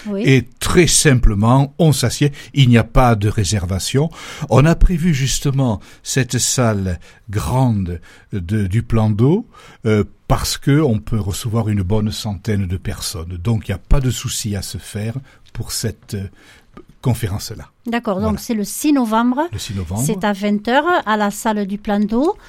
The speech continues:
Speaker 1: C'est la grande
Speaker 2: De
Speaker 1: Saignée.
Speaker 2: Rieux-Volvestre, la grande salle, à côté de la piscine.
Speaker 1: Voilà.
Speaker 2: Et il y aura un système de fléchage. Donc tout le monde sera bien orienté, il n'y a pas trop de soucis à se faire.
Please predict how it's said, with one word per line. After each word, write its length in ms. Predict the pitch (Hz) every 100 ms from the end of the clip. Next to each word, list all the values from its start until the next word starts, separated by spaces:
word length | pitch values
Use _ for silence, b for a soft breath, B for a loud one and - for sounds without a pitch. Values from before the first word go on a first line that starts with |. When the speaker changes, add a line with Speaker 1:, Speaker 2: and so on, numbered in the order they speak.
| B B B -
Speaker 1:
C'est 140 | -
la 120 | 226
grande 160 | 98 107
Speaker 2:
De 40 |
Speaker 1:
Saignée. 100 | 107 104
Speaker 2:
Rieux-Volvestre, 680 | 123 107 98 104 156 160 120
la 100 | 107
grande 300 | 92 104 98
salle, 340 | - 117 151
à 40 | 156
côté 280 | 127 117
de 40 | 98
la 100 | 95
piscine. 420 | 104 - 165 214
Speaker 1:
Voilà. 240 | 214 180
Speaker 2:
Et 60 | 131
il 60 | 131
y 80 | 139
aura 180 | 131
un 60 | 165
système 340 | 139 139 165
de 100 | 135
fléchage. 760 | 120 117 101 - 110 131 160 - - B B -
Donc 180 | 127 - _
tout 100 | 160
le 100 | 139
monde 260 | 135 147 117
sera 220 | - 107
bien 200 | 95 131
orienté, 640 | 120 110 104 87 127 127 120
il 80 |
n'y 80 | 98
a 60 | 95
pas 180 | - 117
trop 180 | -
de 100 | 110
soucis 300 | 101 - -
à 60 | 117
se 120 | -
faire. 260 | - -